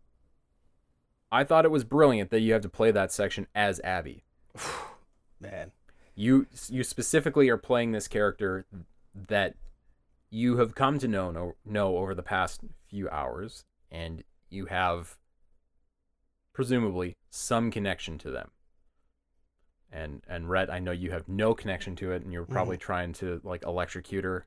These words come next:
Speaker 1: and shit during the
Speaker 2: <laughs>
Speaker 1: fight.
Speaker 2: Oh, oh, dude, I threw her off so many fucking, like, ledges and shit throughout the game.
Speaker 1: <laughs>
Speaker 2: Sorry, go on.
Speaker 1: But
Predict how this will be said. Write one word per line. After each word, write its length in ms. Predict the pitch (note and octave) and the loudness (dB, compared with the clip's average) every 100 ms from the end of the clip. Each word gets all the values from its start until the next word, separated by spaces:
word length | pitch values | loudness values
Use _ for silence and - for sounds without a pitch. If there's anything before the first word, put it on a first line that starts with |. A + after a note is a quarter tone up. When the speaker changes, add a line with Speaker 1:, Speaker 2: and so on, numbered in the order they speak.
| _ _ - | _ _ -14
Speaker 1:
and 120 | G2 | -10
shit 280 | - F#3+ F#3+ | -4 -4 0
during 280 | D3+ - F2+ | 2 2 0
the 40 | |
Speaker 2:
<laughs> 20 | |
Speaker 1:
fight. 220 | - F#3+ E3+ | -2 0 0
Speaker 2:
Oh, 140 | D3+ | 2
oh, 160 | D#3+ D#3 | 6 6
dude, 140 | C#3+ | 6
I 80 | D3 | 2
threw 320 | C#3+ - D#3 | 2 2 4
her 180 | D3+ E3+ | 8 8
off 160 | D#3 D#3+ | 8 6
so 320 | - C3+ C3 | 0 2 2
many 240 | B2+ B2+ A#2+ | 2 -2 -2
fucking, 400 | C3 B2+ B2 A2+ | -2 -2 -4 -4
like, 180 | G#2+ | -8
ledges 500 | G#2 G#2 G#2+ B2 B2+ | -6 -6 -6 -6 -6
and 100 | B2+ A#2 | -6 -6
shit 180 | C3 | -8
throughout 220 | - B2+ B2 | -6 -8 -8
the 60 | |
game. 240 | A#2+ C3 B2+ E3+ - | -6 -6 -4 -6 -6
Speaker 1:
<laughs> 180 | - - | -6 -4
Speaker 2:
Sorry, 260 | - A2 G2+ | -4 -4 -4
go 200 | - G#2+ | -6 -4
on. 180 | F#3 - _ - - _ - - - - - - - - - _ - - | -4 -8 _ -20 -20 _ -12 -6 -6 -4 -10 -10 -20 -18 -20 _ -16 4
Speaker 1:
But 360 | C3+ G2 E2+ | 6 6 2